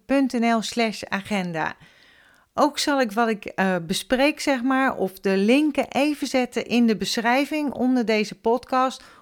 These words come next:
Of als je mijn, eh, blogbericht leest, ja, de podcast wordt namelijk ook uitgeschreven,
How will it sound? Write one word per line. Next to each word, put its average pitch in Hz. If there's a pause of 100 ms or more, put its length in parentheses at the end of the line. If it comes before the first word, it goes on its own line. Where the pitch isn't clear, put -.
Of 226
als 233
je 240
mijn, 202
eh, 175 (120)
blogbericht 233
leest, 226
ja, 180
de 175
podcast 196
wordt 180
namelijk 175
ook 170
uitgeschreven, 208